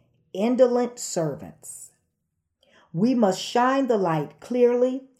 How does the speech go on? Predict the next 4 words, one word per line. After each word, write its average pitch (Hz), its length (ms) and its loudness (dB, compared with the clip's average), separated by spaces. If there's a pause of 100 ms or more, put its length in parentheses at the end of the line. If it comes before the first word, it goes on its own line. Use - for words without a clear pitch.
(140)
and 190 380 -2
wisely. 117 720 -6 (720)
I 180 220 -6
keep 320 400 2